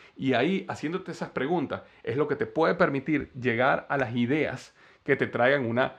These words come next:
real innovación. Y eso permite eh, cambiar el mundo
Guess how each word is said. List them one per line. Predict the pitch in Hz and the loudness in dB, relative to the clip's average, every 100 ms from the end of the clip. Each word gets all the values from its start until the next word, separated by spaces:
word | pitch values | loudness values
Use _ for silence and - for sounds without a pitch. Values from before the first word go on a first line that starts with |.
| - - | -20 -12
real | - 117 110 113 120 127 127 - _ _ - | -2 2 4 4 4 2 -4 -14 _ _ 0
innovación. | 135 123 123 123 - 101 - - _ - | 4 6 4 2 2 0 0 -8 _ -6
Y | 131 127 | 4 4
eso | 120 110 | 4 2
permite | 135 117 117 113 127 - - - | 2 2 0 0 -2 -2 -10 -10
eh, | 120 - | -8 -2
cambiar | 120 127 123 | 0 4 4
el | 107 | 4
mundo | 107 127 110 - | 0 0 0 -6